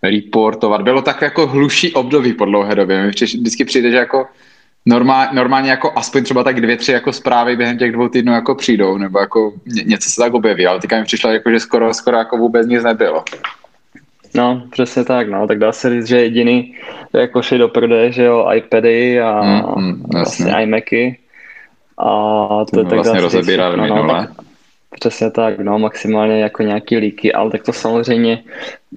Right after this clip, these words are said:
Speaker 2: pro-, eh, probereme v naší klasické rubrice novinky.
Speaker 1: <laughs> Tak samozřejmě Apple, já nevím, jak to je, hi-fi, hi-fi?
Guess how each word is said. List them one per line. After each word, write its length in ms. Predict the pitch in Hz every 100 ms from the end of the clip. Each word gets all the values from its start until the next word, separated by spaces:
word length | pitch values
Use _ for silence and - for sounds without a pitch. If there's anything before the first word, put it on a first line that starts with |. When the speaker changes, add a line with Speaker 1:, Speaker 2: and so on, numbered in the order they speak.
| - 139
Speaker 2:
pro-, 200 | 131 127
eh, 260 | - 117 - - -
probereme 540 | 127 123 123 120 123
v 40 | 123
naší 440 | 120 - 127 120
klasické 580 | 120 123 - 117 - 117
rubrice 600 | 120 117 117 - 120 123 - - _ -
novinky. 560 | 131 113 107 - 135 165
Speaker 1:
<laughs> 760 | - _ _ - - - - 151 156 151 123 107 - - - 220 226 202 -
Tak 320 | 196 180 -
samozřejmě 1040 | - 147 165 151 143 165 165 160 165 160 - 127
Apple, 340 | - 156 147 - - - - - _ -
já 80 | 123
nevím, 200 | 143 143
jak 200 | 147 -
to 60 | 156 -
je, 80 | 113 95
hi-fi, 480 | 113 - 135 147 127
hi-fi? 460 | 120 117 147 151